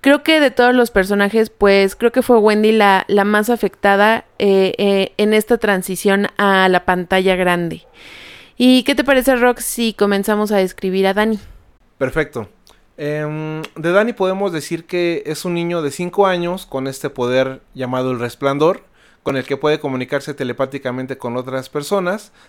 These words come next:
Speaker 2: tengan o no el poder. Bueno, eh, esto mientras estén cerca, ya que parece que, aunque pueden comunicarse con lejanía, solo es posible con gente que tenga este mismo resplandor. Tiene un amigo imaginario llamado Tony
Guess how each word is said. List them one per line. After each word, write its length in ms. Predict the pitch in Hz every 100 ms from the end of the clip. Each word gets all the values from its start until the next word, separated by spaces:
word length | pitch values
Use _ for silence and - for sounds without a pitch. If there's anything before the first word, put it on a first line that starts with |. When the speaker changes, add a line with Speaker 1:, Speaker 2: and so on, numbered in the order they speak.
| _
Speaker 2:
tengan 400 | 165 156 165 - -
o 100 | 123
no 180 | 127 127
el 100 | 127
poder. 360 | 143 160 156 _ _ _ _ _
Bueno, 320 | 185 196 165 -
eh, 320 | 147 143 139 160
esto 220 | 190 214
mientras 460 | 202 156 147 135 127
estén 240 | 160 156
cerca, 340 | 196 196 196 147
ya 140 | 143
que 140 | 165
parece 380 | - 147 143 -
que, 280 | - 147 127
aunque 320 | - 131 -
pueden 560 | 123 156 165 185 180 151
comunicarse 1080 | - 135 123 - 143 143 160 156 151 - - _
con 200 | 131 131
lejanía, 560 | 127 147 151 180 214 - _ _
solo 460 | - 156 156 156 139
es 120 | 143
posible 380 | 156 143 147 151
con 140 | 117
gente 280 | - 135 143
que 120 | 127
tenga 500 | - 131 135 135 131 -
este 240 | 135 139
mismo 280 | 127 123 123
resplandor. 580 | 113 - 135 147 156 - _ _ _ _ - _ _
Tiene 280 | 185 196 196
un 320 | 196 196 196
amigo 320 | 160 170 170
imaginario 540 | 165 147 139 143 151 147
llamado 500 | 135 139 139 131 123
Tony 340 | 185 220 302